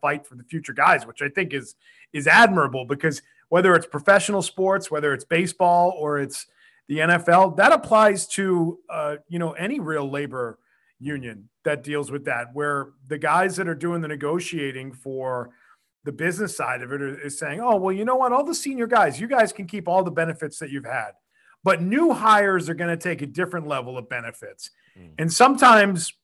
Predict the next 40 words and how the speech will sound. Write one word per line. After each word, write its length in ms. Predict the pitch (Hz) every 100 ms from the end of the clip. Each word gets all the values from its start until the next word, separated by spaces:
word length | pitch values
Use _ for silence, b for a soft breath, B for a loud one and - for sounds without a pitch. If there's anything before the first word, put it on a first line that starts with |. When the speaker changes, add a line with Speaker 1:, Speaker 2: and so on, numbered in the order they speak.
| _
Speaker 1:
you 120 | 170
know, 340 | 170 151 156 139
unions 380 | 147 185 170 165
fall 280 | 175 160 170
into 140 | 196
that 260 | 165 139 -
trap 420 | - 127 135 -
and 100 | 143
they 140 | 143
agree 320 | 131 131 156
to 160 | 185 139
it. 160 | 135 139
And 260 | 143 143
many 300 | 131 151 202
times 400 | 175 147 139 127
unions 340 | 139 151 147 139
say, 200 | 143 135
"Hell 200 | 175 247
no. 400 | 277 220 127 b b b _ -
You 100 | 170
know, 120 | 165
we're 240 | 156 214
all 180 | 233 214
in 100 | 196
this 160 | 185 175
together. 400 | 170 175 220 151
We're 100 | 147
not, 240 | 180 160
we're 60 | 165
not 160 | 196 131
giving 240 | 175 175
that 180 | 165 165
up 200 | 190 -
for 260 | - 139 151
us 260 | 185 190
or 200 | 170 175
for 160 | 170 170
any 140 | 175
future 340 | 170 220 226 160
generation." 640 | 135 135 127 123 123 -